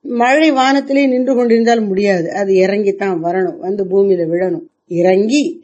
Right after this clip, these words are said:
என்னை வாழ்விப்பது உன் பரம் காண். முரடனா இருக்கக்கூடிய ஒருவனிடமிருந்து சாதுவாய் இருக்கக்கூடிய ஒரு விவசாயியை காப்பாற்றுவது மழைதான்.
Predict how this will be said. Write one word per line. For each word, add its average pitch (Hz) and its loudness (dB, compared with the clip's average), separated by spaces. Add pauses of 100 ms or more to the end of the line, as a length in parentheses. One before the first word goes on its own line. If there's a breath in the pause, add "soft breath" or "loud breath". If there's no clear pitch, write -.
(180 soft breath)
என்னை 254 2
வாழ்விப்பது 226 2
உன் 233 -4
பரம் 202 -2
காண். 190 -4 (600)
முரடனா 247 2 (120)
இருக்கக்கூடிய 233 0
ஒருவனிடமிருந்து 190 0 (360)
சாதுவாய் 254 2
இருக்கக்கூடிய 226 0 (100)
ஒரு 180 0
விவசாயியை 226 0
காப்பாற்றுவது 208 -4
மழைதான். 180 0